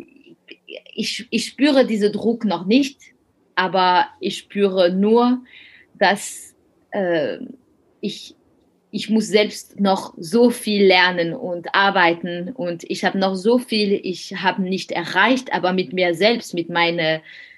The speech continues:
mit meine, äh, meine Exigence, sagt man in Französisch, also was, was ich von mir selbst erwartet. Und das ist, äh, ganz anders als die Karriere. Das kommt von so einem Niveau, das ich möchte haben. Ich möchte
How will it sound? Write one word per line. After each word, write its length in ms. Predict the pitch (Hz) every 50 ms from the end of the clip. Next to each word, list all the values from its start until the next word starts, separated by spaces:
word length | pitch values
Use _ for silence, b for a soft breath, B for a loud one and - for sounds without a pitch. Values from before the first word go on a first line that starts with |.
| B -
mit 220 | 185 175 170 -
meine, 960 | 190 185 180 180 190 180 180 180 175 170 170 165 165 165 160 160 160 156 160 B B B B B B _ _ _ _ _
äh, 380 | - - - - - - - - - - - - _ - _ -
meine 420 | - 202 202 202 240 254 247 247
Exigence, 680 | 233 208 175 190 180 214 214 165 208 208 208 202 165 -
sagt 180 | 175 156 -
man 140 | 165 160 151
in 100 | 156 151
Französisch, 400 | - - 175 165 - 185 165 170
also 240 | 160 160 185 170 165
was, 240 | 185 180 180 - -
was 180 | 196 190 - -
ich 220 | 254 247 - -
von 240 | - 220 208 214 214
mir 220 | 214 214 202 196
selbst 340 | 165 202 214 220 214 - -
erwartet. 640 | - 185 190 165 180 180 190 196 190 - 214 170 - _ _ b b b b b b b b b b
Und 240 | - 190 190 190 -
das 240 | 208 214 214 - -
ist, 260 | 240 226 - - - - _ _ -
äh, 220 | 180 185 180 175
ganz 280 | - 196 220 254 247 -
anders 440 | - 220 233 233 220 208 190 196 -
als 300 | - - 196 196 - -
die 120 | - 190 -
Karriere. 580 | - 196 160 170 170 170 160 151 139 131 143 -
Das 180 | 160 170 -
kommt 280 | - 226 226 220 220 -
von 240 | - 190 180 180 170
so 140 | 196 196
einem 300 | 196 180 175 175 180 185
Niveau, 460 | 190 196 202 170 165 170 226 262 262 233
das 240 | 190 170 170 - -
ich 140 | 165 - -
möchte 360 | 175 170 165 - 170 165 170
haben. 320 | 170 165 160 151 160 151
Ich 160 | 190 165 170
möchte 560 | - 185 175 170 - - 185 180 170 165 165